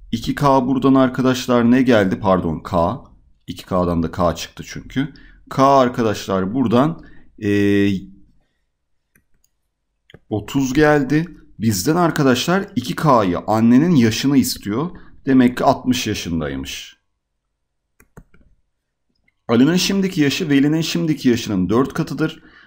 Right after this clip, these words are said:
Ali Veli'nin şimdiki yaşındayken Veli'nin doğmasına on iki yıl vardı. Buna göre Ali'nin şimdiki yaşı kaçtır?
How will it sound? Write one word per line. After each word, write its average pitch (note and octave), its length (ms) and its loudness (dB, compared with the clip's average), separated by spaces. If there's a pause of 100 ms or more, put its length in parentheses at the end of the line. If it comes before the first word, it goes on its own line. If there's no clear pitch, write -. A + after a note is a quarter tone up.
(200)
Ali C#3 240 0
Veli'nin D#3 320 4
şimdiki D3+ 460 0
yaşındayken A#2 800 0
Veli'nin C#3 400 2
doğmasına C3 540 2
on F3 280 -2
iki F3+ 240 2
yıl G#2+ 180 4
vardı. G2+ 540 0 (260)
Buna D#3+ 200 0
göre B2 200 4
Ali'nin A#2+ 380 4
şimdiki A#2 500 -2
yaşı G2+ 260 -2
kaçtır? - 720 -6